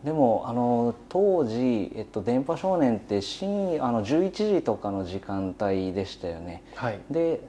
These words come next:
Speaker 1: サムシングエルスさんがあれを出された時は、僕がまだ中学生とかだったので、村田さんも小学生とか、それくらい。
Speaker 2: ぐらい、小学校
Speaker 1: そうですね。
Speaker 2: 高学年ぐらいで、
Speaker 1: はい。
Speaker 2: 僕は、まあ、後ほどお話出てくると思うんですけど、関西出身なので、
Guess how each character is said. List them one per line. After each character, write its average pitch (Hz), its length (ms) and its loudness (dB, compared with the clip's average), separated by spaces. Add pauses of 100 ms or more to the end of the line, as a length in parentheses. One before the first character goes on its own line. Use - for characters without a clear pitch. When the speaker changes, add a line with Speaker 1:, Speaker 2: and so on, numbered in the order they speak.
(180)
Speaker 1:
サ - 160 -10
ム 135 160 0
シ - 140 -4
ン 147 160 2
グ 156 40 4
エ 160 80 6
ル 143 140 2
ス 127 60 -10
さ 113 220 -4
ん 107 120 -2
が 98 180 2
あ 95 60 0
れ 104 140 0
を 107 100 -2
出 104 160 0
さ 123 120 0
れ 113 60 2
た 107 120 0
時 92 420 -6
は、 110 320 -2 (540)
僕 180 400 -6
が 190 240 -2
ま 170 180 -2
だ 143 140 2
中 143 260 0
学 143 220 0
生 110 200 0
と 98 140 0
か 95 160 2
だ 92 120 0
っ - 40 -6
た - 180 -8
の 92 200 -4
で、 104 320 2
村 107 180 -6
田 - 60 -14
さ - 100 -10
ん 107 60 -2
も 107 40 -4
小 123 220 0
学 127 180 0
生 95 160 -4
と 87 100 -8
か、 82 120 -12 (160)
そ 98 60 -10
れ 92 80 -8
く 170 100 4
ら 190 160 10
い。 165 40 8
Speaker 2:
ぐ 147 80 6
ら 131 40 -2
い、 - 20 -8
小 180 200 -2
学 185 80 -2
校 220 80 4
Speaker 1:
そ 220 60 -2
う 147 120 -2
で 123 80 -2
す 196 80 4
ね。 202 60 4
Speaker 2:
高 208 60 4
学 233 340 2
年 226 240 8
ぐ 226 100 10
ら 175 160 10
い 120 140 2
で、 135 400 6
Speaker 1:
は 123 180 0
い。 104 40 -2
Speaker 2:
僕 160 360 0
は、 156 500 4
ま 190 100 4
あ、 - 20 2
後 160 160 4
ほ 190 80 8
ど 180 60 4
お - 20 6
話 175 320 4
出 175 100 4
て 156 80 0
く 127 100 -2
る 107 60 -2
と 113 80 -6
思 104 80 -6
う 98 40 -6
ん - 0 -
で - 20 -14
す - 60 -16
け 104 40 -6
ど、 95 140 -6
関 151 240 -2
西 101 220 -4
出 - 420 -10
身 107 80 -8
な 107 80 -8
の 95 160 -10
で、 104 100 -4